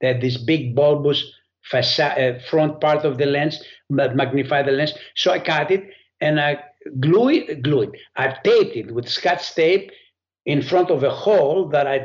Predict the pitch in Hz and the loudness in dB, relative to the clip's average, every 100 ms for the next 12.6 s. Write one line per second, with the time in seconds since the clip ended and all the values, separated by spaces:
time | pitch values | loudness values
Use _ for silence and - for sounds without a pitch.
0 | - 117 175 156 160 156 170 180 147 - | -6 0 2 2 0 0 2 0 0 -6
1 | - - - 170 240 247 202 240 262 180 | -16 -18 -6 -2 -2 -2 -2 0 0 0
2 | 127 123 147 135 139 143 135 139 127 190 | -2 -2 0 2 2 0 0 0 2 2
3 | 202 139 143 131 151 208 202 190 170 127 | 2 0 0 0 0 -2 -2 0 0 0
4 | 120 113 139 165 - _ - - - - | 0 -2 -4 -6 -6 _ -20 -20 -12 0
5 | 175 196 - 151 175 143 123 147 208 202 | 2 2 0 0 0 2 2 2 0 -2
6 | - - _ 135 135 165 208 147 127 123 | -8 -20 _ -2 0 2 0 -2 -8 -4
7 | 131 147 165 214 214 - _ - 139 143 | -2 0 2 0 -2 -16 _ -2 2 4
8 | 185 190 233 254 247 _ _ - 151 190 | 4 2 0 -2 -6 _ _ -2 0 2
9 | 190 170 160 156 139 180 175 165 185 - | 2 0 0 -2 -2 0 2 2 0 -2
10 | 156 151 123 - _ _ - - 214 240 | -4 -4 -4 -12 _ _ -4 0 2 0
11 | - - _ _ _ - - - 156 123 | -4 -20 _ _ _ -10 -8 -4 -4 -4
12 | 127 147 160 101 139 | -2 0 0 -2 -8